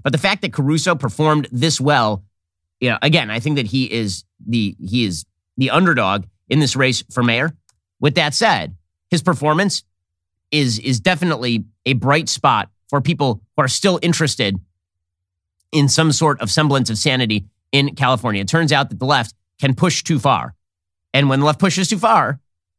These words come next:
reality smacks them direct in the face. It's a bad bellwether for Democrats come twenty twenty-two, because the Democrats, again, nationally, have embraced a far left program, and they've been unable to control any aspect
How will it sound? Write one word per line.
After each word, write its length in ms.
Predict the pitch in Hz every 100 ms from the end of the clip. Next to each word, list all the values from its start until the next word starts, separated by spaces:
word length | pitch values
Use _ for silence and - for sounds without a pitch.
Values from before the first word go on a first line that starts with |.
| _
reality 460 | 139 151 151 165 147
smacks 380 | - 156 151 -
them 120 | 147
direct 420 | 123 110 147 - -
in 120 | 139
the 60 | 127
face. 180 | 117
It's 80 | 92
a 80 | 123
bad 760 | 110 135 143 147 147 147 110 92
bellwether 540 | 147 147 113 85 85 - _
for 80 | 131
Democrats 460 | 139 139 135 120
come 160 | 139 113
twenty 240 | 120 120
twenty-two, 480 | 107 110 95 85 - _ -
because 220 | 107 120
the 80 | 120
Democrats, 360 | 151 131 147
again, 220 | 135 110 98
nationally, 520 | 117 123 165 165 170 _ _
have 120 | 127
embraced 500 | 127 147 151 98 - _ _
a 60 | 120
far 280 | - 156 160
left 240 | 147 -
program, 420 | 131 123 151 180 - _ _ _ -
and 80 | 143
they've 80 | 143
been 160 | 151
unable 360 | 160 165 165 143
to 100 | 135
control 560 | 131 107 160 117 95 - _ _
any 320 | 165 180 160
aspect 460 | 123 131 - 110